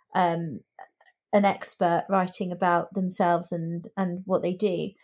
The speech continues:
Celebrity memoirs for me are more like people who've not done anything particularly amazing, and most of it's just a load of fluff about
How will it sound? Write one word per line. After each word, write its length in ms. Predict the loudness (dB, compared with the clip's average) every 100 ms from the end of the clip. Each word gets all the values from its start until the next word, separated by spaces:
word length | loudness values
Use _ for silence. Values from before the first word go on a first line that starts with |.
| _ _
Celebrity 480 | 4 8 8 6 0
memoirs 460 | 2 4 2 0 -2
for 100 | -2
me 200 | 0 0
are 40 |
more 240 | 0 0 0
like 240 | 0 -2
people 320 | -6 -6 -4
who've 180 | -2 0
not 220 | 0 0
done 180 | 0 2
anything 400 | 2 -2 -4 -8
particularly 480 | -8 -6 -6 -4 -4
amazing, 520 | -2 -2 -4 -4 -4
and 180 | -4 -2
most 240 | -2 -2
of 80 | -4
it's 220 | -4 -4
just 180 | -10 -6
a 40 | -2
load 180 | -2
of 80 | -2
fluff 380 | -2 0 0 -4
about 380 | -4 0 0